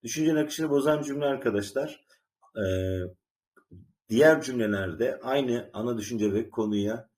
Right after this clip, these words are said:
hizmet eden cümlelerin dışında farklı bir bakış açısıyla oluşan cümledir. Yani aynı ana düşünce ve konuya hizmet etmeyen cümledir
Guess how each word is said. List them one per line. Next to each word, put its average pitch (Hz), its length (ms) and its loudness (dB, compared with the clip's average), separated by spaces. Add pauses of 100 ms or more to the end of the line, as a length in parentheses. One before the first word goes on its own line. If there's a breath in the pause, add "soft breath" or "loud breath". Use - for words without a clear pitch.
(300)
hizmet 117 360 -2
eden 98 360 -2 (480)
cümlelerin 113 680 0
dışında 95 600 -4 (100)
farklı 101 380 -2
bir 127 140 0
bakış 101 240 -2
açısıyla 101 640 -2 (300 loud breath)
oluşan 113 420 2
cümledir. 85 500 -6
Yani 110 400 2 (180)
aynı 117 300 2
ana 113 180 0
düşünce 104 400 0
ve 123 260 0 (840)
konuya 107 380 0
hizmet 117 380 -2
etmeyen 117 420 -2
cümledir 107 720 -4